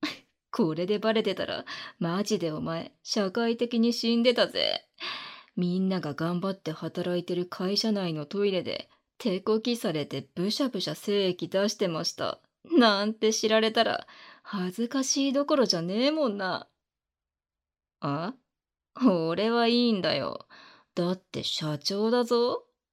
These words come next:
ちょっとくらい何かあったって、突っ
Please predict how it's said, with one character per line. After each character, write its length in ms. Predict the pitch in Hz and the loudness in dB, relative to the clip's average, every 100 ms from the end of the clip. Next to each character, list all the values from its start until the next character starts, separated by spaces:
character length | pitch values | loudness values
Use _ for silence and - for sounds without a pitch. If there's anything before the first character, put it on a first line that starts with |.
| _ _ | _ _
ち 120 | - | 0
ょ 120 | 269 180 | 2 2
っ 20 | |
と 240 | - 220 | -2 -2
く 100 | 262 | 2
ら 140 | 247 208 | 2 2
い 60 | |
何 260 | 170 214 214 | 2 0 2
か 100 | 156 | 0
あ 60 | |
っ 120 | 156 - | 0 -2
た 100 | 156 | -4
っ 100 | - | -2
て、 280 | - - - _ _ _ | -6 -6 -10 _ _ _
突 180 | - | -16
っ 40 | - | -16